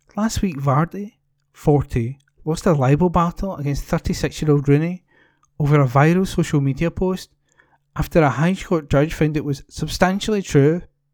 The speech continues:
As a result, Vardy believes she is suffering from post-traumatic stress disorder. Vardy said she had been admitted to hospital twice to be treated for mental health issues since the original post in twenty nineteen.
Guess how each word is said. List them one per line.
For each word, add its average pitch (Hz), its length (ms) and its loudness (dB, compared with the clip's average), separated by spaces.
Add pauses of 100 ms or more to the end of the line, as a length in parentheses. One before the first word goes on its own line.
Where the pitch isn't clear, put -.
(2000)
As 185 140 -4
a 226 80 2
result, 156 520 0 (420)
Vardy 170 380 2
believes 156 320 0
she 160 120 -6
is 143 80 -4
suffering 165 360 -2
from 156 140 -6
post-traumatic 156 640 0
stress 143 280 -2
disorder. 180 540 -2 (1400)
Vardy 196 320 -2
said 160 280 2
she - 160 -6
had 151 80 0
been 147 140 0
admitted 147 380 -2
to 160 80 0
hospital - 480 -4
twice 147 360 0
to - 120 -4
be 160 80 -2
treated 160 320 -4
for 156 120 0
mental 143 280 0
health 139 260 0
issues 185 400 -8 (260)
since - 300 -6
the 202 100 0
original 156 380 0
post 143 360 0
in 151 80 -6
twenty 139 280 0
nineteen. 151 540 -2